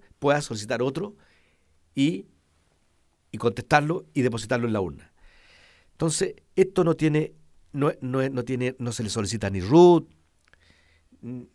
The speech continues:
nada por el estilo, digamos. Es un, es una manife-, es un deseo, es una, es una manifestación de deseo, de estado de ánimo de la comuna. No, no es como una elección común, común y corriente, digamos. Esto es una consulta a los ciudadanos. La otra novedad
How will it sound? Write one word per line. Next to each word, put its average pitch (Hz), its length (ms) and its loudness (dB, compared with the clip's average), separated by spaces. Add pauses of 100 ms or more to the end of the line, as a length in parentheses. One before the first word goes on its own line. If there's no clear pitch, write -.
(720)
nada 131 460 0
por 156 120 4
el 127 40 -2
estilo, 120 260 -4
digamos. 71 280 -8
Es - 260 -10
un, 160 220 -8
es - 280 -8
una 147 220 -4
manife-, 123 340 -8
es 113 160 -10
un 127 100 -6
deseo, 123 460 2
es 123 100 -4
una, 131 200 -10
es 110 100 -10
una 120 80 -8
manifestación 113 420 -8
de 117 120 -4
deseo, 180 500 0
de 131 180 -6
estado 123 360 2
de 135 40 4
ánimo 170 340 -2 (680)
de 107 160 -6
la 117 120 -2
comuna. 135 480 -2 (400)
No, 110 200 -4
no 143 160 -2
es 160 160 0
como 160 160 -2
una 143 180 2 (100)
elección 127 760 -4
común, 160 420 2
común 139 220 -8
y - 20 -2
corriente, 131 320 0
digamos. 80 180 -14
Esto - 100 -20
es - 60 -12
una 113 120 -8
consulta 220 540 -8
a - 20 -4
los 160 120 -6
ciudadanos. 110 340 -12 (1200)
La 160 140 2
otra 226 160 6
novedad 247 460 6